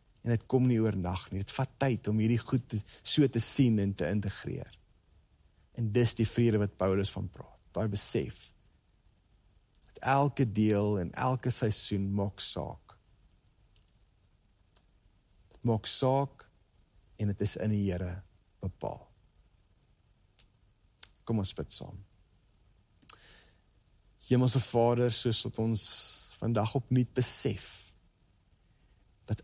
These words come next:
elkeen van ons uniek gemaak is, maar ook geroep is vir 'n spesifieke taak op 'n spesifieke plek in 'n spesifieke fase.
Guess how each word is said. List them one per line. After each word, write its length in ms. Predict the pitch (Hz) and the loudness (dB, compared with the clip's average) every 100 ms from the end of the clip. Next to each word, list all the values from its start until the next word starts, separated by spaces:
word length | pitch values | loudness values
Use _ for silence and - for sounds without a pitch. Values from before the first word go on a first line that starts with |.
| - | 0
elkeen 520 | 156 160 151 - 143 | 2 4 2 0 -2
van 200 | 123 135 - | 0 -4 -2
ons 360 | 110 117 113 - 123 | -2 0 0 -4 -2
uniek 340 | 107 113 117 - | 0 0 0 -2
gemaak 500 | 110 101 90 95 - | -4 -2 -4 -6 -12
is, 140 | - - - - - _ _ _ _ _ | -16 -12 -12 -14 -18 _ _ _ _ _
maar 140 | - - | -10 -2
ook 260 | 165 165 | 0 0
geroep 440 | - 113 117 117 - | 0 -2 0 -2 -6
is 140 | - - - - _ _ _ _ _ - | -10 -8 -8 -12 _ _ _ _ _ -6
vir 100 | 117 | -2
'n 40 | |
spesifieke 800 | 107 - 113 117 - - 170 165 - | -2 -2 -2 -2 -2 0 0 0 -4
taak 600 | - 104 87 85 - - _ _ _ _ _ | -2 0 0 -4 -10 -20 _ _ _ _ _
op 160 | - 104 | -12 -6
'n 40 | |
spesifieke 760 | 107 - 98 - 107 - 143 - | -4 -2 -2 -2 -2 -2 0 -2
plek 540 | - - - - - _ _ _ _ _ _ _ _ _ _ _ _ _ _ - | -4 -10 -10 -14 -20 _ _ _ _ _ _ _ _ _ _ _ _ _ _ -4
in 80 | 104 | -2
'n 60 | |
spesifieke 680 | 95 - - 95 - 120 110 | -2 -4 -6 -6 -2 -2 -2
fase. 540 | - - - - - | -4 -6 -6 -10 -12